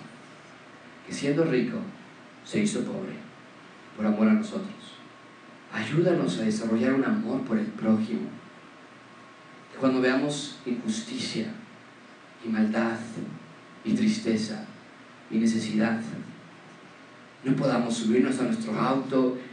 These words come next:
llegar a nuestra casa, prender la televisión como si nada pasara. Señor, somos ciudadanos tuyos y nos hemos arrepentido de nuestro pecado,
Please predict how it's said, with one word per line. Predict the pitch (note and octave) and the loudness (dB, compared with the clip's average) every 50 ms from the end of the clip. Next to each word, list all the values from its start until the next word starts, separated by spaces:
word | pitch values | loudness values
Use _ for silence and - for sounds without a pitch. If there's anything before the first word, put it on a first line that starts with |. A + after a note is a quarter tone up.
| - | 2
llegar | G#2 A2 A2 C#3 C3+ | 6 6 8 8 6
a | C3 | 4
nuestra | B2+ - - - - - - | 2 0 0 -2 -2 -4 -4
casa, | - - - - - - - A#2 A2 G#2+ - - - - - | -4 -4 -6 -6 -6 -4 -2 -2 -2 -2 -2 -4 -8 -12 -10
prender | G2+ A2 G#2+ A#2+ B2+ C#3+ | -8 -6 -4 -2 0 0
la | D3 - | 0 0
televisión | - B2+ A#2 A2+ A2 - - - - A#2+ A#2+ A#2 A#2 A#2 A#2 - - - | 0 0 2 2 2 0 -2 -2 -2 0 0 0 0 -4 -6 -8 -10 -10
como | - G#2+ G#2+ G#2+ | -8 -6 -6 -6
si | - - A2+ G#2+ G#2 G#2 | -6 -4 -4 -4 -2 -2
nada | G#2+ B2 B2+ C3 C3+ - B3+ B3+ B3+ B3 - - - | 0 0 2 2 2 2 0 -2 -2 -6 -10 -14 -14
pasara. | - - - - - - - - - - - - - - - - - - - - - - - - - - - - - - - - - - - - - - - - - - - - - - - - - - - - - - - - - - - - - - - | -10 -8 -6 -4 -4 -4 -4 -4 -4 -6 -6 -8 -10 -14 -16 -18 -20 -20 -20 -20 -20 -20 -20 -20 -20 -20 -20 -20 -20 -20 -20 -20 -20 -20 -20 -20 -20 -20 -20 -20 -20 -20 -20 -20 -20 -20 -20 -20 -20 -20 -20 -20 -20 -20 -20 -20 -20 -20 -20 -20 -20 -14 -6
Señor, | A#2+ B2 B2 A2+ | -2 -2 0 0
somos | - - C#3+ C#3 C3+ C3+ C3+ - - - - - - - - - - - - - - - - - - - | 0 0 2 2 2 2 0 -2 -4 -8 -10 -14 -18 -20 -20 -20 -20 -20 -20 -20 -20 -20 -20 -20 -16 -8
ciudadanos | - D#3 E3 D#3+ D3 C3 A#2 A2+ A2+ - - | -2 2 4 6 6 6 4 2 0 -2 -4
tuyos | - G#2 G#2 B2 C3 - - - G2+ | -2 0 2 2 2 2 0 -2 -6
y | |
nos | G2+ G2 - | -6 -6 -4
hemos | A#2 A2+ A2 - | 0 0 0 0
arrepentido | G#2+ G#2 F#2+ - - - - - - F#2+ G#2 G#2 G2+ | 0 -2 -2 -4 -4 -8 -10 -10 -8 -6 -4 -2 -2
de | G2+ F#2+ - | -2 -2 -4
nuestro | - - - - - - - | -6 -8 -12 -14 -14 -14 -12
pecado, | - - - G#2 G2+ G#2+ A#2+ C3 - | -12 -12 -8 -6 -2 0 0 0 -2